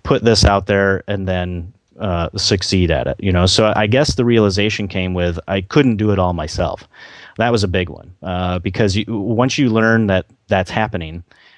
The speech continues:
and you are focused one hundred percent on trying to fix things and, and things just aren't working out for you, uh, for me, in my case, and, uh, it, it just, I, I, I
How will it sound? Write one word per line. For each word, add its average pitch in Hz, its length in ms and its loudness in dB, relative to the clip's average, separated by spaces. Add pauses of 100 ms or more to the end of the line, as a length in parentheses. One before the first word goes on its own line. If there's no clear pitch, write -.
(240)
and 101 200 -4
you 92 380 -2
are 90 220 2
focused 107 760 -2
one 101 200 0
hundred 101 200 0
percent 98 460 -2
on 87 160 -6
trying 98 320 0
to 87 40 0
fix - 360 -4
things 85 340 -4
and, 90 340 -6 (100)
and 87 360 -4
things 104 320 2
just 95 300 -2 (180)
aren't 110 180 2
working 101 320 0
out 90 200 -2
for 92 280 0
you, 87 360 0
uh, 87 180 2 (320)
for 90 140 0
me, 95 400 2
in 87 120 -2
my 82 140 -2
case, 101 260 0
and, 98 240 4
uh, 90 200 4 (480)
it, 120 180 0
it 117 140 0
just, - 380 -2 (280)
I, 107 360 -4 (160)
I, 110 80 -2
I 107 100 -4